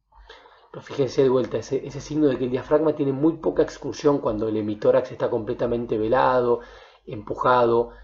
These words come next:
y expandido a raíz de todo el líquido que tiene, el diafragma se aplana y no, no, no excursiona adecuadamente.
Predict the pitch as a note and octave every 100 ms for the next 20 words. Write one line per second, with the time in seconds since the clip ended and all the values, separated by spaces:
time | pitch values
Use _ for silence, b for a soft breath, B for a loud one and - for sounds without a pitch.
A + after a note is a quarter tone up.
0 | B - G#2+ G#2 - - - A2 G#2+ B2
1 | C3+ A2+ G#2 G2+ A2 A2 A2+ A2 A#2 A#2+
2 | A#2+ C3 C#3 C3 C3 D#3+ A2 A2 A2+ A2+
3 | C3 - B2 C3+ B2+ G2 G#2 G2+ G2+ G2+
4 | A2+ A2 G#2+ - B2 - A#2+ G#2+ G#2 F#2+
5 | G#2 - - - - - D3